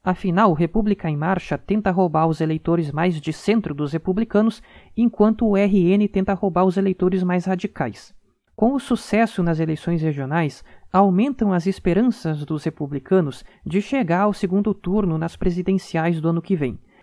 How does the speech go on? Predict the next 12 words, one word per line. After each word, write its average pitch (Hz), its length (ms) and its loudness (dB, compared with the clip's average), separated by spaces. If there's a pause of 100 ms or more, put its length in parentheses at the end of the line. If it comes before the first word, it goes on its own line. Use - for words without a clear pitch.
O 208 140 0
problema 196 440 2
é 175 40 -2
que - 100 -4
o 175 60 0
partido 185 420 -2
tá 208 160 -2
rachado 202 640 0
entre 214 240 0
três 277 340 -2
candidatos 233 520 -2
fortes, - 560 -4